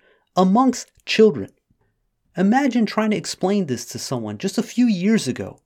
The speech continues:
about the level of absurdity we're living in now. That a county judge would sign off on something so absolutely absurd. And these are the consequences that happen when you start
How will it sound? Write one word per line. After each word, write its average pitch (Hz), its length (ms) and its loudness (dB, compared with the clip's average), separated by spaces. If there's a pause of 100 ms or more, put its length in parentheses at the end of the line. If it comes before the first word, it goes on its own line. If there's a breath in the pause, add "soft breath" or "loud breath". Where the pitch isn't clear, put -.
(140)
about 202 260 2
the 190 100 4
level 214 360 0
of 165 100 -2
absurdity 139 720 -2
we're 110 180 -4
living 165 420 4
in 107 140 -4
now. 95 260 -16 (880)
That 170 140 2
a 185 100 2
county 254 520 -2
judge 160 540 -6 (420)
would 196 280 2
sign 233 400 0
off 208 380 -4 (160)
on 175 100 0
something 254 480 0
so - 460 2
absolutely 208 760 0
absurd. 120 520 -6 (680)
And 143 140 -6
these 220 260 0
are 185 220 0
the 165 100 -6
consequences 117 880 -8
that 120 140 -8
happen 160 540 -8 (380)
when 151 160 -2
you 160 80 -4
start - 380 -8